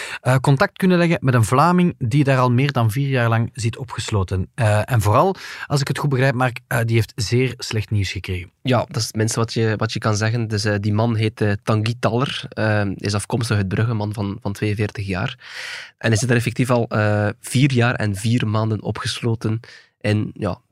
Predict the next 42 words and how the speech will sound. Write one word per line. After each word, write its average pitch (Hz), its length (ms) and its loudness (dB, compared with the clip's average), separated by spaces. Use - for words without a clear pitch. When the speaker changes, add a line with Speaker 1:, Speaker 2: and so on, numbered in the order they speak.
Speaker 2:
toch 104 160 -2
wel 104 360 0
redelijk 110 420 -4
erbarmelijke 101 560 -4
omstandigheden. 98 760 -6
Eh, 98 120 -2
en 104 80 0
effectief, 107 320 -2
ja, 117 100 2
dus 110 220 0
die 123 160 -4
man 107 180 0
heeft, 110 260 -6
eh, 104 140 2
zo 98 120 -2
pas 110 200 -4
te - 80 -2
horen 104 260 2
gekregen 113 400 -2
dat 107 120 -2
hij 104 100 0
door 104 160 0
het, 104 200 -4
eh, 101 200 -2
Hooggerechtshof, 117 800 -2
eh, 104 340 0
in 104 60 -2
de 110 80 -2
Cambodjaanse 110 640 0
hoofdstad, 110 540 -2
eh, 104 80 0
Phnom 117 380 0
Penh, 139 320 0
eh, 104 160 0
daar 110 120 2
is 117 140 0
hij 107 200 2
definitief 120 600 0
veroordeeld 110 480 0
tot - 200 -6
levenslange 110 580 0
opsluiting. 113 680 -4